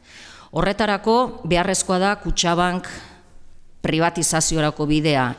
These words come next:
eten dezala, interes ekonomikoak herritarren interesetara jarri ditzala, eta, eh,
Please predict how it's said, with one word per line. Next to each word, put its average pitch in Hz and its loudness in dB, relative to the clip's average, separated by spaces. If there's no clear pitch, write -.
eten 165 0
dezala, 147 0
interes 196 2
ekonomikoak 175 0
herritarren 139 -2
interesetara 139 -4
jarri 151 -4
ditzala, 143 -2
eta, 208 0
eh, 147 2